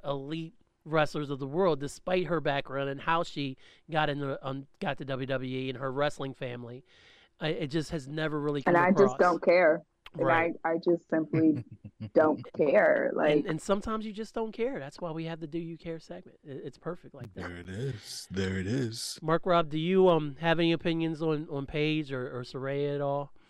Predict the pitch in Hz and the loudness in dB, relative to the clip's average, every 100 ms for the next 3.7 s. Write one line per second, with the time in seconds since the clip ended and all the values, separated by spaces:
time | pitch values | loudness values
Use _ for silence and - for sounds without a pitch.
0 | _ _ _ - - 107 98 98 95 - | _ _ _ -8 -2 2 2 2 2 0
1 | 98 95 98 87 - - - - 104 95 | -2 -2 -4 -6 -14 -20 -12 0 2 2
2 | - - 113 107 107 104 - 107 98 107 | -6 0 4 4 6 4 4 0 2 0
3 | 95 95 - 101 - - 95 | 2 0 4 4 4 4 4